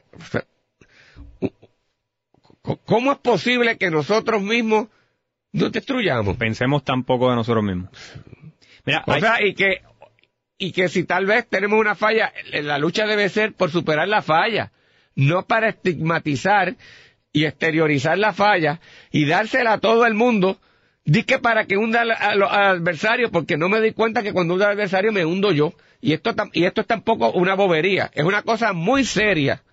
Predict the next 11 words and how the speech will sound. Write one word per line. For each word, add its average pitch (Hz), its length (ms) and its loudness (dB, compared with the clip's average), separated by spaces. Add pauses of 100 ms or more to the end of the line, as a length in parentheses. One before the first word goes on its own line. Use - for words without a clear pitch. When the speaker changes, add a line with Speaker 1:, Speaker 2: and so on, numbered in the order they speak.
Speaker 1:
muy 175 280 2
seria, 156 540 0 (440)
que 160 80 0
alguna 196 340 0
vez, 190 260 0 (520)
si - 180 -4
nosotros 131 380 -2
queremos 180 380 0
salir 160 300 0
de 175 100 0
aquí 135 340 -4